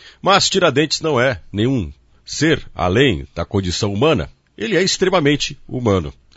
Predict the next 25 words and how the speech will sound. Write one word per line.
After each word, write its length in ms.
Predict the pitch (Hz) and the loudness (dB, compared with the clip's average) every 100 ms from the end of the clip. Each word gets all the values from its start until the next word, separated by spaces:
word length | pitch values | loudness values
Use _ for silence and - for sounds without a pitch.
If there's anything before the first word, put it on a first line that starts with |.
| _ - - _ | _ -20 -20 _
O 80 | 120 | -4
personagem 460 | 151 185 185 202 170 | 0 2 4 4 2
Tiradentes, 420 | 147 110 170 - | 2 4 2 0
que 80 | - | -2
era 80 | |
filho 180 | 180 147 | 0 -2
de 100 | 104 | -2
portugueses, 920 | 98 90 82 73 151 113 69 - - - - - _ _ | -4 -6 -6 -2 0 0 -2 -10 -16 -20 -20 -20 _ _
que 340 | - 104 110 85 | -4 -2 0 -2
perdeu 280 | 98 87 | -4 -2
os 140 | 90 - | -4 -4
pais 300 | 104 90 73 | -2 -2 -4
muito 240 | 87 - | -6 -6
cedo, 360 | - 170 127 71 _ _ _ - - - _ - | 0 0 0 -4 _ _ _ -20 -20 -20 _ -6
desenvolveu 420 | 110 151 151 170 | -2 0 2 2
sua 200 | - 151 | 2 2
vida, 360 | 120 98 85 69 _ _ _ | 2 0 -2 -6 _ _ _
sua 160 | - | -8
atividade 500 | 104 117 101 87 76 | -6 -6 -6 -4 -4
econômica 460 | 92 107 113 98 92 | -4 -2 0 0 -4
e 40 | |
profissional 680 | 87 98 82 120 117 156 95 - - | -6 -6 -4 -2 2 2 0 -4 -4
em 120 | 147 | 0
Minas 240 | 156 147 | 2 2
Gerais. 540 | 135 113 76 - - | 2 2 0 -4 -12